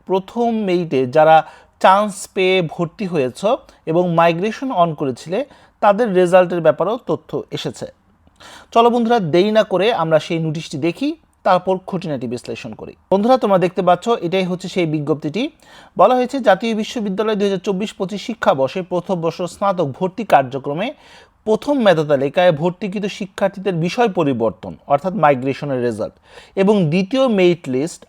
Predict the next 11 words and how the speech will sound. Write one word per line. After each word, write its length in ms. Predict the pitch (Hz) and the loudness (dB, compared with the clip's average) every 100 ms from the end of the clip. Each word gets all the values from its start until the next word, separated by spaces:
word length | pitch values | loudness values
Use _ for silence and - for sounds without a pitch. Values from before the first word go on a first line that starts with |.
| - | 0
আগামী 500 | 170 208 160 156 226 _ - | 2 2 0 -4 -12 _ -8
চব্বিশ 440 | 226 190 214 226 - | -6 -4 -4 -6 -8
জুলাই 280 | 180 165 185 | -2 0 0
দুই 140 | 165 | -2
হাজার 180 | 165 156 147 175 | -2 -4 -4 -6
পঁচিশ 440 | 165 208 233 - _ _ - | -6 -6 -10 -14 _ _ -8
বিকেল 320 | 156 208 214 | -6 -4 -4
চারটায় 440 | - 233 - 214 | -4 -8 -4 -4
প্রকাশ 320 | 156 135 131 - | -4 -4 -6 -4
করা 200 | 117 113 | -2 -2
হবে। 240 | 120 | -4